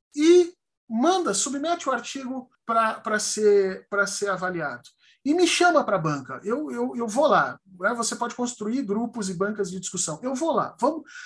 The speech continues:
e aí assim, vamos discutir em cima de algo palpável, vamos pegar um artigo de vocês, vamos sentar e vamos discutir em relação a isso. Se o Brasil Paralelo se submetesse a esse tipo de coisa, eles fariam um trabalho legal, porque a academia não é contra ideias divergentes.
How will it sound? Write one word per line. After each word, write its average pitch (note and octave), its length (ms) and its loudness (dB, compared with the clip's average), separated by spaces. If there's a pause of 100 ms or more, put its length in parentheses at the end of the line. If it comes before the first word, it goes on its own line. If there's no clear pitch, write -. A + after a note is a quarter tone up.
(120)
e A#3+ 120 0
aí D4 200 6
assim, E3+ 360 0
vamos C#4+ 220 0
discutir - 340 -4
em D4 60 2
cima D4+ 220 -2
de B3+ 120 -2
algo C4+ 200 -2
palpável, F#3 600 -2
vamos A#3+ 160 -6
pegar B3 180 -4
um A3+ 80 -2
artigo B3 420 0
de A#3+ 80 -4
vocês, G3+ 440 -2
vamos B3 200 2
sentar G3+ 520 2
e - 20 -2
vamos A3 200 0
discutir G#3 320 -6
em - 20 0
relação F#3 300 -2
a D#3+ 40 0
isso. - 140 -8 (360)
Se - 360 6
o G4+ 80 12
Brasil E4 360 6
Paralelo G3 460 6
se - 180 0
submetesse C4+ 1120 4
a D#3+ 40 -4
esse A3+ 240 0
tipo G#3 180 -8
de E3 100 -8
coisa, A#3+ 300 0
eles C#4+ 160 -4
fariam E4+ 220 -2
um E4+ 40 -4
trabalho E4+ 340 0
legal, E4 520 -2 (560)
porque C#4 200 4
a - 20 8
academia D#4 380 4
não D#4+ 120 2
é C#4 80 4
contra C#4 380 0
ideias F#3 380 0
divergentes. D3+ 800 -8